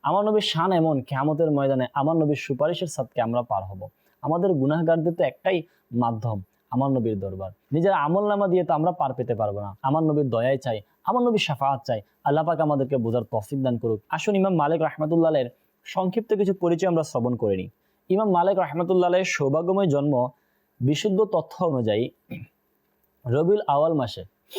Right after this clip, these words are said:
তিরানব্বই হিজরিতে মদিনাতুল মুনাওয়ারায় হয়েছে। তার নাম মালিক এবং উপনাম আবু আব্দুল্লাহ। তার বংশ পরিক্রমা হলো মালিক বিন আনাস বিন মালিক বিন আবু আমের। তার প্রপিতামহ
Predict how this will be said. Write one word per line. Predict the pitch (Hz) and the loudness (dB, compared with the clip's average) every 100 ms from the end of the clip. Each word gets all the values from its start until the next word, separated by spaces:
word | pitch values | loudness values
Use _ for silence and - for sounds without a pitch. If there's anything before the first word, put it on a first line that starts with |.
| - _ _ _ - | -12 _ _ _ 0
তিরানব্বই | 196 208 220 220 | 0 2 2 2
হিজরিতে | 190 180 185 175 175 | 2 2 2 2 2
মদিনাতুল | 151 160 202 202 202 | 2 2 2 2 2
মুনাওয়ারায় | 185 156 160 156 170 180 | 2 2 2 0 0 0
হয়েছে। | 123 104 - - _ _ _ _ _ _ - | 0 0 -2 -14 _ _ _ _ _ _ -4
তার | - 196 | -2 0
নাম | 208 185 | 0 2
মালিক | 143 127 120 - _ _ - | 2 2 -2 -6 _ _ -2
এবং | 165 208 202 | 0 0 -2
উপনাম | 160 180 180 190 185 | -2 0 0 0 -2
আবু | 165 175 | -2 0
আব্দুল্লাহ। | 127 113 131 117 92 _ _ _ _ _ - | 0 0 0 0 -2 _ _ _ _ _ -4
তার | 214 | 0
বংশ | 185 175 170 | 2 0 0
পরিক্রমা | 180 190 190 202 208 196 | 0 0 2 2 0 0
হলো | 190 151 151 | 0 0 0
মালিক | 127 139 156 196 202 175 | 0 2 2 2 0 2
বিন | 180 202 208 - | 2 2 -2 -4
আনাস | 135 139 156 202 196 | 0 0 2 0 -2
বিন | 135 151 175 190 151 113 | 0 0 2 2 2 2
মালিক | 127 147 196 185 147 | 2 2 0 0 0
বিন | 180 208 - | 2 0 -2
আবু | 175 208 | -2 0
আমের। | 147 120 113 - _ _ _ _ _ _ | 0 0 -2 -4 _ _ _ _ _ _
তার | 180 214 226 | 0 0 0
প্রপিতামহ | 214 240 247 208 170 139 | 0 0 2 0 2 0